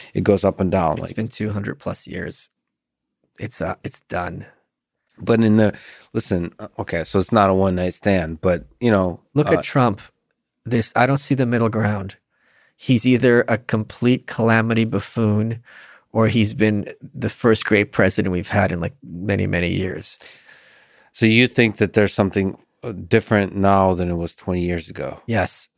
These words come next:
Speaker 2: Social media and access to information.
Speaker 1: And the division will only increase, you think?
Speaker 2: Oh, yes.
Speaker 1: So Trump is not an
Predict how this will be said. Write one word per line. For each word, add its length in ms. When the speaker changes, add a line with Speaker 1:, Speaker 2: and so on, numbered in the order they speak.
Speaker 2:
Social 380
media 320
and 100
access 400
to 80
information. 680
Speaker 1:
And 140
the 60
division 500
will 160
only 280
increase, 440
you 80
think? 320
Speaker 2:
Oh, 100
yes. 440
Speaker 1:
So 160
Trump 340
is 140
not 400
an 140